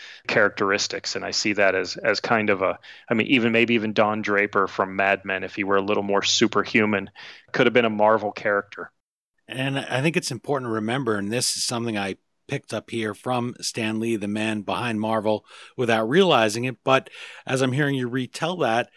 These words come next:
Speaker 2: at the time, Jack Kirby, Stan Lee, they're not thinking, "Hey, we're creating some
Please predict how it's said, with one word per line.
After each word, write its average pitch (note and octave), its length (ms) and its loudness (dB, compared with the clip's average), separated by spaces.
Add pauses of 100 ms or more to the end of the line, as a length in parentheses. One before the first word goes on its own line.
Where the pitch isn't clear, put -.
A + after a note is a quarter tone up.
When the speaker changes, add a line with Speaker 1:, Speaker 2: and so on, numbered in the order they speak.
(200)
Speaker 2:
at C3+ 80 -8
the B2 120 -2
time, D3 680 0 (220)
Jack C#3+ 260 0
Kirby, C#3 460 2
Stan C#3 460 0
Lee, C3 520 4
they're C#3+ 220 -2
not E3+ 280 2 (180)
thinking, C#3 580 2
"Hey, D#3 260 4
we're B2 200 0
creating A#2+ 480 0
some B2+ 360 -2